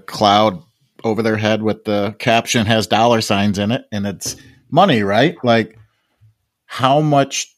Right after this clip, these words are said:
how much should they allocate towards marketing? I mean, what is the marketing budget should you allocate for your business? Is it dependent on the size? Is it dependent on, on maybe a,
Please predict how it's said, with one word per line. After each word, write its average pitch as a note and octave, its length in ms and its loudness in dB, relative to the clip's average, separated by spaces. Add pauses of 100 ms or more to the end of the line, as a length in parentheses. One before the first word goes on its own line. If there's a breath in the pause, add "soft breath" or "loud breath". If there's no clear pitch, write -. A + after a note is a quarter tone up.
(1040)
how D#3 160 -2
much F#3+ 160 0
should E3+ 160 -4
they C#3+ 140 2
allocate B2 560 0
towards G#2 320 -4
marketing? G2+ 520 0
I E2+ 40 -6
mean, F2+ 180 -4
what A#2 200 2
is C3 140 2
the B2 100 0
marketing G#2 420 0
budget F#2 380 -4
should G2 180 -6
you F#2 160 -6
allocate G2 600 -2
for F#2+ 120 -10
your E2+ 140 -6
business? E2+ 580 -12 (400)
Is E2+ 140 -4
it - 120 -4
dependent A2 520 2
on G#2+ 140 4
the G2+ 80 2
size? C#3 500 4
Is A2+ 60 0
it F2 60 -2
dependent G#2+ 460 2
on, F#2 460 2
on F#2 500 -2
maybe F#2+ 340 -2
a, F2 240 -2